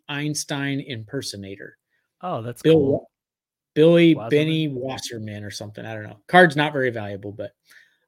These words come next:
Speaker 1: uh, and I can't remember if we showed this off last week. This came out of Tier One, little numbered to five, Mookie Betts button. Um, and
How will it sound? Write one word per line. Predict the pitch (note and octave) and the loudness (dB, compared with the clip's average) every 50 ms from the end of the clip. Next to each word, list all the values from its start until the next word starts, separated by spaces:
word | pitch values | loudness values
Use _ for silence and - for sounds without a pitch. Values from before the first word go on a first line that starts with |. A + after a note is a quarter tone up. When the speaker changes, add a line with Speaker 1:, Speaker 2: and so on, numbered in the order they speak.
| _ | _
Speaker 1:
uh, | - C3 A#2+ B2+ | -8 -6 -6 -4
and | D3+ E3 | -2 -2
I | G#3 | -2
can't | G#3 - D#4+ D#4 | 0 2 2 2
remember | D4+ D4 C#4+ A#3 | 4 2 2 2
if | - | 0
we | A3+ F#3 | -2 0
showed | - G3 F#3 E3 | 2 2 2 2
this | E3 D3+ - | 2 0 0
off | D#3 C3+ - - | -2 -4 -2 -4
last | A#2+ A#2 A2+ G#2 - | -6 -6 -6 -8 -8
week. | - C#3 C#3 | -8 -10 -6
This | - F3+ F3 | -6 -8 -8
came | - - E3 D#3 D3 | -4 -4 -4 -4 -4
out | - - C#3+ C#3+ C#3 | -4 -6 -6 -4 -4
of | C3+ C3 A#2 - | -4 -4 -6 -8
Tier | - - F#3 E3 D#3+ | -2 2 4 4 4
One, | D3+ D3 D3 D3+ D3 D3 D3+ D#3 D3+ - _ _ _ _ _ | 4 2 2 2 2 0 0 -2 -4 -8 _ _ _ _ _
little | D#3+ D3 C3+ | -6 -4 -4
numbered | C3+ C#3 D3 D3+ D3+ C#3+ C3+ | -2 -2 0 0 0 -2 -2
to | B2 | -6
five, | - - C#3+ C#3 C#3+ C#3+ C#3+ C#3 C#3+ C#3+ C3+ - _ _ _ _ _ _ _ _ - | -8 -8 -6 -6 -4 -4 -4 -2 -4 -4 -4 -8 _ _ _ _ _ _ _ _ -8
Mookie | C#3 D3 C#3+ C#3+ - C3+ A#2+ | -6 -6 -6 -6 -8 -8 -6
Betts | C#3 C3+ D3 - - - | -6 -6 -6 -8 -14 -16
button. | C#3+ A#2+ A2 A2 _ D3 D3+ E3 - - A3 G#3+ A3 A3+ A3 - _ _ _ _ _ _ _ _ _ _ _ _ _ | -16 -16 -18 -6 _ -2 -2 -2 -2 -6 -6 -6 -6 -6 -8 -10 _ _ _ _ _ _ _ _ _ _ _ _ _
Um, | B2 A#2+ A#2 A#2 A2+ A2+ A2+ A2 A#2 A#2+ A#2+ A#2+ A#2+ A#2 - _ _ _ _ - | -10 -8 -8 -6 -8 -8 -8 -8 -10 -12 -14 -16 -18 -20 -20 _ _ _ _ -14
and | - - - - | -14 -14 -14 -16